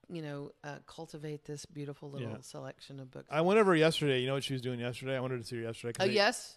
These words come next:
Speaker 1: She was sorting seashells.
Speaker 2: She was sorting
Speaker 1: Bam!
Speaker 2: seashells. Yes,
Speaker 1: How did
Speaker 2: yes.
Speaker 1: I know this?
Speaker 2: I, I scared the hell out of her, too, 'cause I, I was like, I was standing at her door.
Speaker 1: <laughs>
Speaker 2: Like, I was like, I was like, I was like this. I was like,
Speaker 1: <laughs>
Speaker 2: and she was like,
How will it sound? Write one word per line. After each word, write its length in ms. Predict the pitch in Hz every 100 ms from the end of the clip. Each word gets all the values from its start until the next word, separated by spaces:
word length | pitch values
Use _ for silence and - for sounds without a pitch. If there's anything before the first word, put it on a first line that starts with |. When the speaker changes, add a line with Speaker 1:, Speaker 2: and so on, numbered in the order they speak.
| _
Speaker 1:
She 160 | - 202
was 160 | 180
sorting 440 | - 226 220 202 202
seashells. 580 | - 202 180 165 131 127
Speaker 2:
She 140 | 131
was 200 | 123 120
sorting 320 | - 127 135 -
Speaker 1:
Bam! 120 | 320
Speaker 2:
seashells. 760 | 320 294 269 - - 214 180
Yes, 100 | 175 -
Speaker 1:
How 140 | 269
did 100 | 131
Speaker 2:
yes. 80 | 269
Speaker 1:
I 60 |
know 240 | 233 202 233
this? 480 | 214 160 147 - 151
Speaker 2:
I, 160 | 170 -
I 160 | 165 170
scared 380 | - 190 214
the 100 | 175
hell 180 | 156 185
out 80 | 160
of 60 | 135
her, 40 |
too, 100 | 143
'cause 100 | 139
I, 160 | 131 127
I 120 | 143 139
was 140 | 139
like, 200 | 143 139 _ -
I 60 |
was 140 | 151 135
standing 260 | 180 180
at 60 | 165
her 60 |
door. 340 | 143 147 156 180
Speaker 1:
<laughs> 40 | - - - - -
Speaker 2:
Like, 160 | 156 147 147
I 80 | 160
was 100 | 170
like, 140 | 165 165 -
I 80 | 170
was 120 | 190
like, 220 | 185 185 - -
I 100 | 180
was 120 | 185
like 120 | 190
this. 260 | 190 180 -
I 200 | - -
was 100 | 147
like, 120 | 135 - - - - - - - 294
Speaker 1:
<laughs> 1000 | 302 - 392 339 - - - _ _
Speaker 2:
and 100 | 156
she 180 | - 175
was 120 | 160
like, 80 | 131